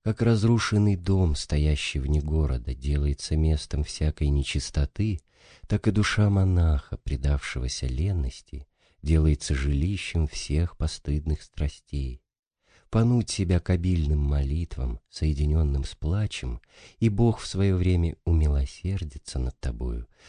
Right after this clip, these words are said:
совлечет с тебя ветхого, согрешающего человека.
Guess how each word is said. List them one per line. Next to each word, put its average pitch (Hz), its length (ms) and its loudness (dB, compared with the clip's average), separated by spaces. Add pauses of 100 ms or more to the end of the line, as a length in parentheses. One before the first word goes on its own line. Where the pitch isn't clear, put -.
(120)
совлечет 101 840 4
с - 100 -12
тебя 67 320 -2
ветхого, 64 680 -4 (160)
согрешающего 69 1080 -4
человека. 67 800 -6